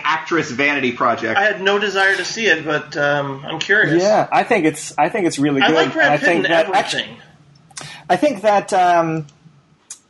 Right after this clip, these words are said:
Speaker 3: you know, Ryan Gosling's Lost River also, the, the whole notion of movie stars making uncommercial films only to be torn apart by the media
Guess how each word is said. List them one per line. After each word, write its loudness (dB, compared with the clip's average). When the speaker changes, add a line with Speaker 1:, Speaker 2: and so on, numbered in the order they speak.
Speaker 3:
you 2
know, 2
Ryan 0
Gosling's 0
Lost 0
River 0
also, 2
the, 0
the 0
whole 2
notion 0
of -2
movie 2
stars 0
making 0
uncommercial 2
films -2
only 2
to 4
be 2
torn 0
apart 0
by 2
the 0
media 2